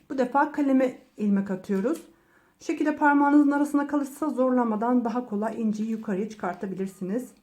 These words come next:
Bunu daha kalın bir şiş veya dondurma çubuğu gibi kalın bir aparatla yapabilirsiniz.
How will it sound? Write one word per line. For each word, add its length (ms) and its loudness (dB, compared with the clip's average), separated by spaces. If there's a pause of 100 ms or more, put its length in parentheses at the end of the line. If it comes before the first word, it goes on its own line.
(1400)
Bunu 380 4 (880)
daha 260 0
kalın 340 2
bir 280 -2 (180)
şiş 480 -10 (800)
veya 260 -2
dondurma 420 0
çubuğu 320 -6
gibi 360 -2 (1000)
kalın 340 0
bir 260 -4 (520)
aparatla 580 -8 (1040)
yapabilirsiniz. 840 -4